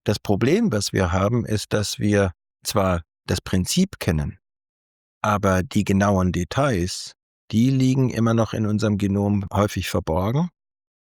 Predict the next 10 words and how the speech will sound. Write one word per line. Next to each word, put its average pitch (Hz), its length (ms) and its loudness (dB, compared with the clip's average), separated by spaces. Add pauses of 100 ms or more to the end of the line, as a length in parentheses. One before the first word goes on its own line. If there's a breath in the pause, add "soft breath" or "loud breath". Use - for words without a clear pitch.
in 117 160 2
Form 113 380 0
von 107 220 -2
Veränderungen. 90 840 0 (180)
Und 98 160 0
wir 101 100 0
sprechen 101 400 0
da 95 100 2
von 98 220 0
Polymorphismen. 98 1080 0